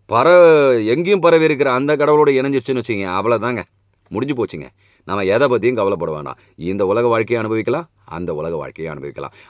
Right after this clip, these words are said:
அதனால தான் ஒவ்வொருவரும் நான் என்பதை தெரிந்து கொள்ன்னு சொல்றாங்க. இதுதான் நான் என்பதை தெரிந்து கொள்ளுதல். அதனால சீக்கிரமா தெரிஞ்சுக்கங்க, வெயிட் பண்ணாதீங்க. நீங்க யாருன்றதை நீங்க உணர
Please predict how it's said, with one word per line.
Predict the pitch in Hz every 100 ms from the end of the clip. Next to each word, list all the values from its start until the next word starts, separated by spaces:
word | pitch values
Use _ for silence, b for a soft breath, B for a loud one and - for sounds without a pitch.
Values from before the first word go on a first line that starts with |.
| 82
அதனால | 104 127 117 107
தான் | 117 - _ _ _ _ _ _ 71
ஒவ்வொருவரும் | 85 120 139 131 110 98 95 101 123 _ _ -
நான் | 80 95 101
என்பதை | 85 76 71 90
தெரிந்து | 90 90
கொள்ன்னு | 76 78 76
சொல்றாங்க. | 67 64 67 64 _ b b
இதுதான் | 78 90 92 101 117 _ 73
நான் | 80 92 -
என்பதை | - 78 73 69 92 - 90
தெரிந்து | 90 95 71
கொள்ளுதல். | 69 67 - B
அதனால | - 165 175 -
சீக்கிரமா | 214 202 196 151
தெரிஞ்சுக்கங்க, | 180 180 156 110 82
வெயிட் | 170 170
பண்ணாதீங்க. | 175 139 110 76 62 _ _ _ _ -
நீங்க | 95 147 143 110
யாருன்றதை | 143 185 170 151 202 - _ _ - 127
நீங்க | 180 185 143
உணர | 131 170